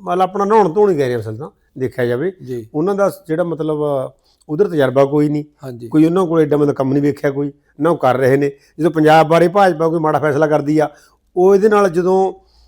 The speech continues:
Speaker 1: ਪੰਜਾਬ ਦੇ ਲੋਕ ਵਿਰੋਧ ਕਰ ਦਿੰਦੇ ਨੇ,
Speaker 2: ਹਾਂਜੀ।
Speaker 1: ਤਾਂ ਜਾਖੜ ਸਾਹਿਬ ਕਹਿ ਰਹੇ ਆ, ਪਿੱਛੇ ਜੀ ਇਹਨਾਂ ਨੇ ਵਿਰੋਧ ਕੀਤਾ
Speaker 2: ਹਾਂਜੀ।
Speaker 1: ਵੀ ਪੰਜਾਬ ਦੇ ਮਾਮਲੇ 'ਚ ਪੰਜਾਬ ਨੂੰ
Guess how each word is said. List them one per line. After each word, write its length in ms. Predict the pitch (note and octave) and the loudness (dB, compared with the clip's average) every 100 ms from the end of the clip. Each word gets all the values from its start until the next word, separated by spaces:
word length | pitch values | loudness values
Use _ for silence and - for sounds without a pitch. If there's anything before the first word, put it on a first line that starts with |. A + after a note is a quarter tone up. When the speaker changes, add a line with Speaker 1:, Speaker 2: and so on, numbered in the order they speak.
| _ _ - - - | _ _ -20 -20 -6
Speaker 1:
ਪੰਜਾਬ 340 | D3+ D#3 E3+ | 2 4 4
ਦੇ 80 | F3 | 4
ਲੋਕ 260 | F3 D3+ E3 | 4 4 4
ਵਿਰੋਧ 220 | E3 G#3+ | 2 4
ਕਰ 160 | A3+ G#3 | 4 2
ਦਿੰਦੇ 220 | F3 E3+ | 4 4
ਨੇ, 180 | D3 C#3 - | 4 0 -8
Speaker 2:
ਹਾਂਜੀ। 280 | C#3 B2+ A#2 - | -14 -14 -12 -4
Speaker 1:
ਤਾਂ 100 | E3 | 0
ਜਾਖੜ 280 | E3 D3+ | 0 0
ਸਾਹਿਬ 200 | D#3+ G3 | 2 2
ਕਹਿ 120 | F3 F#3 | 2 2
ਰਹੇ 160 | G#3 | 4
ਆ, 60 | G3 | 2
ਪਿੱਛੇ 320 | F3+ - F3 | 0 -2 0
ਜੀ 100 | F3 | 2
ਇਹਨਾਂ 180 | F3+ F#3 | 0 0
ਨੇ 180 | F#3 E3+ | 0 -2
ਵਿਰੋਧ 500 | - _ - C#3 F#3 | -8 _ -2 0 0
ਕੀਤਾ 340 | F3+ C3+ E3 | -2 0 0
Speaker 2:
ਹਾਂਜੀ। 560 | F3 - _ C3+ A#2+ A#2+ | 0 -8 _ -20 -18 -6
Speaker 1:
ਵੀ 100 | C#3 | -4
ਪੰਜਾਬ 360 | D3 C#3+ C#3 C#3 | -2 0 2 2
ਦੇ 60 | |
ਮਾਮਲੇ 300 | D3 C#3 C#3+ | 2 2 2
'ਚ 100 | C#3 | 0
ਪੰਜਾਬ 400 | D3 D3 C#3 C#3 | -2 0 0 2
ਨੂੰ 200 | C#3+ C#3 | 0 -4